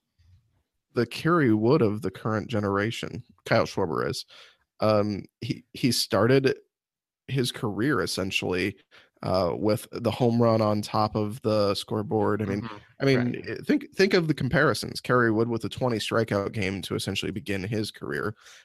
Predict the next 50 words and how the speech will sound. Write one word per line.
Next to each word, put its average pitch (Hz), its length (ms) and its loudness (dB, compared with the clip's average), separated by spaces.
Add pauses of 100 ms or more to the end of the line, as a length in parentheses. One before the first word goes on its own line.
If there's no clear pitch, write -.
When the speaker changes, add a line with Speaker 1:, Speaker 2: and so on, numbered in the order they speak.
Speaker 1:
Well, - 80 -10
Kyle 175 240 2
Schwarber, 165 680 -2
to 131 100 -4
begin 127 320 0
his 156 220 0
career, 101 300 -4
was 110 200 -2
the 120 100 -4
Cubs' 120 400 -2
all-time 107 480 -2
playoff 113 400 0
leader 107 300 0
in 98 60 -2
home 107 260 -4
runs. - 420 -4 (300)
Speaker 2:
Hmm. 123 260 -4 (680)
Speaker 1:
And 120 160 4
then 117 300 4
Wood 117 320 2
follows 110 340 2
it 110 80 0
up 113 160 2
with 110 100 -6
the 101 100 -4
entire 104 420 0
m-, 104 260 -4
missed 110 360 -4
season, 107 600 -2 (220)
uh, 95 220 0
because 98 240 -2
of 98 40 -2
the 110 120 2
injury. 87 360 -2
And 101 140 -2
then 107 100 -2
Schwarber 113 400 -2
follows 76 380 -2
it 85 60 0
up - 120 -6
with - 120 -8
the 73 40 -2
entire 73 400 -2
missed 90 220 -6
season 90 300 -6
because 104 140 -4
Speaker 2:
Wow. 101 80 -6
Speaker 1:
of 82 40 -10
the 78 80 -10
injury, 73 300 -10